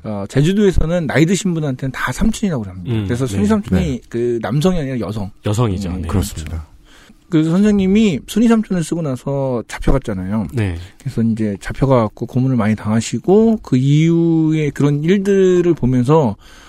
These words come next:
Speaker 1: 우리나라의 금서 이런 부분 때문에 사실은
Speaker 3: 음.
Speaker 1: 사삼도, 어, 많이 안 알려진 이유 중에 하나라고 저는 보고 있어요.
Speaker 3: 네. 누가 막았다.
Speaker 1: 음.
Speaker 3: 라는 거죠. 예. 어, 오늘과 그리고 다음 주 목요일, 금요일, 토요일 순서를 통해서,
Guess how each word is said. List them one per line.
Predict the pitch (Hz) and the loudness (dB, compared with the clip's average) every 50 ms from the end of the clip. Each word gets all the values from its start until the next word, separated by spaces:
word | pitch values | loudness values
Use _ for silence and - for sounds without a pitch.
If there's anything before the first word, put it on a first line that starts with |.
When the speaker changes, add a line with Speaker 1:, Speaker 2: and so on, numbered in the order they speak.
| - - - - - - - - - - | -20 -20 -20 -18 -18 -16 -18 -16 -6 -2
Speaker 1:
우리나라의 | 151 147 170 185 196 185 180 175 170 156 135 | 0 2 2 2 2 2 0 0 0 0 -2
금서 | 123 - - 160 180 175 156 123 98 - - - _ _ _ _ _ _ _ _ - | -2 0 2 2 4 4 2 2 0 -2 -10 -18 _ _ _ _ _ _ _ _ -4
이런 | 143 170 165 | -2 -2 -2
부분 | 131 - 135 151 175 175 175 165 | 0 0 0 2 2 2 0 -2
때문에 | - - 202 214 208 202 196 190 190 202 202 202 190 | -2 -2 0 0 0 0 0 -2 -2 -2 -2 -2 -2
사실은 | 180 185 185 185 180 - - - 185 | -4 -4 -2 -2 -2 -2 -4 -4 -4
Speaker 3:
음. | |
Speaker 1:
사삼도, | 170 - - 117 127 - 151 151 151 151 147 160 190 220 240 - _ _ _ _ - - - _ - | -4 -2 -4 -2 0 0 0 2 2 2 4 4 4 4 4 0 _ _ _ _ -20 -20 -18 _ -8
어, | 95 98 101 104 | -6 -4 -2 -2
많이 | 101 98 107 135 139 | 0 2 2 4 2
안 | 113 90 110 127 | 2 2 2 4
알려진 | 131 143 147 143 143 139 131 - - 131 127 135 135 135 143 | 4 4 4 4 4 2 0 -2 -4 -6 -4 -4 -2 0 2
이유 | 143 147 156 156 | 4 6 6 6
중에 | 143 147 143 | 4 2 0
하나라고 | 135 131 127 123 120 | 0 0 0 -2 -2
저는 | 120 113 110 | -2 -2 -4
보고 | - - 123 127 127 | -4 -2 0 0 0
있어요. | 120 - - - - - - - - - - | 0 -2 -6 -10 -10 -12 -14 -18 -20 -16 -8
Speaker 3:
네. | - 120 123 110 87 76 - - - _ _ - _ _ - - _ _ _ - | -2 2 2 2 2 0 -4 -12 -20 _ _ -20 _ _ -20 -20 _ _ _ -2
누가 | 123 135 185 185 180 | 0 4 4 6 6
막았다. | 143 127 123 131 143 - - 135 139 131 - - _ _ _ - 139 | 6 4 4 2 0 -2 -2 -2 -2 -4 -8 -16 _ _ _ -10 -6
Speaker 1:
음. | 131 123 123 117 101 - - - | -4 -4 -4 -4 -6 -10 -10 -4
Speaker 3:
라는 | - 120 127 131 127 | -2 0 0 0 0
거죠. | 120 104 92 107 107 110 - - - - | 0 0 -2 -2 -8 -10 -12 -16 -12 -8
예. | 101 101 92 90 92 - _ - - - - - - - - | -6 -6 -6 -6 -8 -12 _ -20 -20 -20 -20 -20 -20 -12 -8
어, | - 127 120 117 113 110 - - | -4 -4 -2 -2 -2 -4 -4 0
오늘과 | - 135 165 208 233 233 220 175 156 143 139 170 170 | 2 4 4 4 4 2 2 4 4 4 4 2 -2
그리고 | - 160 147 147 156 151 | -2 0 2 2 2 2
다음 | - 113 110 123 147 151 | 2 2 2 2 0 -2
주 | - - 156 | -2 -2 0
목요일, | 123 107 107 117 139 143 147 147 135 | 0 0 0 2 2 2 2 2 0
금요일, | 127 - 107 104 110 110 107 104 | 0 -2 -2 0 0 0 0 -2
토요일 | - - - 131 123 120 113 107 | -2 -2 0 2 2 2 0 0
순서를 | 101 - 117 107 101 104 104 92 85 80 | -2 -4 -6 -4 -2 0 0 0 -2 -4
통해서, | - 104 98 92 82 85 71 73 92 | -4 -4 -4 -2 -4 -4 -6 -6 -8